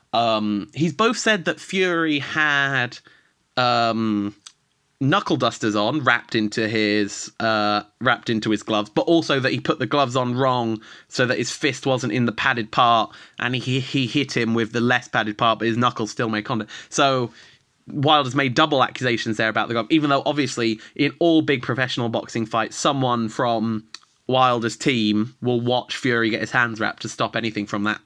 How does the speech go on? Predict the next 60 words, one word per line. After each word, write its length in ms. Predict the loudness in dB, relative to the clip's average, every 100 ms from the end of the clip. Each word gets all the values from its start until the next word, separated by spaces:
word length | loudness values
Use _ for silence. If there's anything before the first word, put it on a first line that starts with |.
| -10 -4
like 180 | -2
that 200 | -2 -4 -4
happening. 420 | -4 -4 -6 -8 -12 -20 -4
So, 100 | -2
I 20 |
mean, 100 | 0
that's 160 | -2 -4
just 160 | -2
ludicrous. 380 | 0 0 -2 -6
I'm 120 | -2
pretty 160 | 0 0
sure 160 | -2
people 200 | 0 0
have 80 | 0
come 120 | -2
out 80 | -2
and 80 | -2
said 160 | -6 -6 -16 -4
Jay 240 | 0 2 4
Diaz 320 | 2 2 0
watched 460 | 0 0 -2 -8
Fury 320 | -4 0 0 0
get 100 | -4
his 120 | -2
hands 260 | -2 0
wrapped 180 | -4 -4
and 80 | -2
had 100 | -2
his 120 | -4 -10 _ _
gloves 260 | -2 -2
put 160 | -4 -2
on 160 | 0 0
and 100 | 0
okayed 460 | -2 0 -2 -2
it. 160 | -4 -8 -18 -8
I 80 | -2
mean, 140 | 2
like 200 | 2 2
happens 360 | 2 -2 0 -2
in 100 | 0
all 140 | 0
the 80 | -4
big 200 | -6 -8
fights. 300 | -4 -4 -4
So, 220 | -4 -6 -8 -20 -10
I 60 | -6
mean, 80 | -6
that's 140 | -4
just 180 | -6 -4
a 60 |
joke. 420 | -4 -2 -4 -6 -10
If 80 |
you 80 | -6
think 220 | -4 -6 -8 _ _ _
Fury 380 | -4 0 2 0
had 160 | 0
knuckle 320 | 0 -2 -2
dusters 400 | -4 -6 -4 -2
on 260 | -2 -2 -2
or 220 | -4 -6